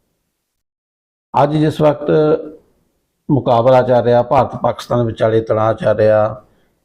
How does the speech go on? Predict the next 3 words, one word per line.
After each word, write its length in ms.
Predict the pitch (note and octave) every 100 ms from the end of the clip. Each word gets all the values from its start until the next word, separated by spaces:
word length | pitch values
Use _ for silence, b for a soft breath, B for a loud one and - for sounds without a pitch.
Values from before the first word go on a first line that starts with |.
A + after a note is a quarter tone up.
| -
ਅਹ, 1080 | A2+ A2 A2 A2 A2+ - _ _ _ _ C3
ਰਸ਼ੀਆ 720 | B2+ C3+ E3 D3+ C#3+ C3+ C3+ -
already 880 | B2 B2+ C3+ C3 C3 B2+ B2+ -